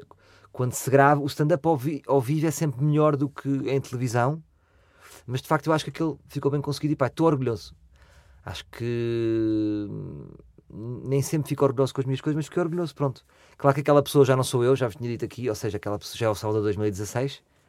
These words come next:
agora já estamos no Salvador de dois mil e dezanove, mas fiquei orgulhoso, pá, tá, acho que está um trabalho honesto,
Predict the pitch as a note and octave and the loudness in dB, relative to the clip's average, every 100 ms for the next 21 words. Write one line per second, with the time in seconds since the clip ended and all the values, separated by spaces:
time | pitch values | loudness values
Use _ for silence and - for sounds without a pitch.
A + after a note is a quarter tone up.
0 | - F2+ F#2 F#2+ F#2+ G2+ - F#2+ G2 F#2+ | -10 -8 -6 -6 -8 -6 -6 -4 -4 -4
1 | F2+ G2 G2 F#2+ G2+ A2+ - _ _ _ | -6 -6 -6 -6 -4 -6 -8 _ _ _
2 | _ _ C3+ C3+ D#3+ G#3 F#3 G3+ G#3 - | _ _ -8 -2 2 4 4 2 2 -4
3 | C3 C3 - C#3 C#3+ C#3 C#3 D3+ F#3+ - | -4 -2 0 0 4 4 4 2 -2 -6
4 | - | -16